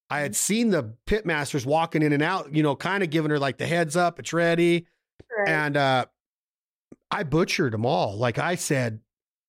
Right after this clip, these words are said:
Speaker 1: you don't give anything less than a seven in the Jack, but I gave several fours and fives in the qualification course.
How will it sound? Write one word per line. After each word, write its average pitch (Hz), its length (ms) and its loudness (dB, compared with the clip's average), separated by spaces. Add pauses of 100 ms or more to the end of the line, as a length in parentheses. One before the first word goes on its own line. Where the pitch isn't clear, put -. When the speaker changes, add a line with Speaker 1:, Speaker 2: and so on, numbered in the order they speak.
(640)
Speaker 1:
you 175 140 2
don't 269 200 0
give 208 220 2
anything 170 300 0
less 156 200 0
than 143 100 0
a 117 40 -2
seven 160 380 0
in 123 100 0
the 117 60 -2
Jack, 143 340 -2
but 139 100 0
I 147 80 0
gave 160 220 0
several 151 340 2
fours 143 380 2
and 113 120 0
fives 139 500 0
in 139 120 0
the 127 80 0
qualification 143 640 0
course. 104 220 -4